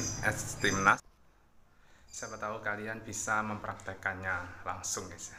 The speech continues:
Langsung saja kita ke videonya, oke? Pertama, ini kita harus merebus air ya. Merebus air ini dikasih gula. Dan untuk gulanya ini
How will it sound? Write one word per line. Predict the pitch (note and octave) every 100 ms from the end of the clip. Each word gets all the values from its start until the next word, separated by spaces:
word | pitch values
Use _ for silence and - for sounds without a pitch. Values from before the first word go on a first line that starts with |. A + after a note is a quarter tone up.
| -
Langsung | - G2 -
saja | G2+ G#2 A#2+
kita | A2+ A2+ A#2 - - - - - -
ke | B2 A2+ A2+ -
videonya, | A#2 G#2+ G#2+ G#2+ G2 F2+ F2+ F2+ F2 -
oke? | - B2 - - - - - - - - - - _ _ _ _ _ _ _ _ - - - - - - - -
Pertama, | A2+ A2 A2 G#2 G2+ G2+ G#2 B2 A#2+
ini | A2 G#2+ - - - - - - - - - -
kita | - - G#2 G2
harus | G#2 - - - -
merebus | - G#2+ G2+ G2 - G#2 - G#2
air | G2+ G2+
ya. | F#2 F2 - -
Merebus | G#2 G2 G2+ -
air | G2 G#2
ini | A2+ A#2
dikasih | - E2+ - G#2+ - -
gula. | F#2+ F#2 F2+ F#2 A#2 - - - - - - - - - - -
Dan | G2+
untuk | G#2 G#2+ -
gulanya | G#2+ G#2 G#2 A2
ini | A2+ B2 C3 C3+